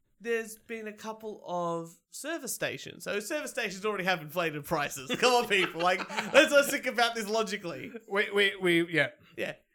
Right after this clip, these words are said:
Speaker 1: Uh, going, "Oh, we're selling a f-, like, a four or five pack for two hundred dollars." And I'm
Speaker 2: That's
Speaker 1: like,
Speaker 2: the standard, uh, servo station
Speaker 1: and I'm
Speaker 2: price.
Speaker 1: like, "You know what?
Speaker 2: <laughs>
Speaker 1: A, a bottle of milk at Coles is a dollar.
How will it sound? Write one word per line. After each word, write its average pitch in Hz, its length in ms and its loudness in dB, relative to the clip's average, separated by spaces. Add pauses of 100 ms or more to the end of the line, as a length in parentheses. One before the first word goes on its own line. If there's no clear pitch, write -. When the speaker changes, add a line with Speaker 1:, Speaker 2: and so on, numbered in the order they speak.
(120)
Speaker 1:
Uh, 240 160 4
going, 254 340 -2
"Oh, 262 140 4
we're 254 100 -4
selling 254 360 2
a 233 60 -2
f-, - 220 -10
like, 208 200 0
a 202 40 -8
four 220 360 -4
or 196 80 -2
five 208 380 -2
pack 147 320 -8
for 190 160 -6
two 233 260 -6
hundred 240 320 -4
dollars." 262 500 -6 (840)
And - 120 2
I'm 202 80 0
Speaker 2:
That's 247 320 6
Speaker 1:
like, 170 60 4
Speaker 2:
the 143 40 2
standard, 147 720 6
uh, 143 400 2 (720)
servo 160 440 0
station 160 460 -6
Speaker 1:
and 269 100 -2
I'm 294 40 4 (100)
Speaker 2:
price. 294 40 -4
Speaker 1:
like, 285 320 0
"You 302 80 -6
know 311 140 0
what? 240 280 -2 (300)
Speaker 2:
<laughs> - 100 4 (140)
Speaker 1:
A, 226 240 2
a 196 40 -2
bottle 285 340 0
of 233 80 -2
milk 233 320 0
at 180 100 -10
Coles 165 380 -2
is 170 120 -6
a 156 60 -6
dollar. 143 480 -2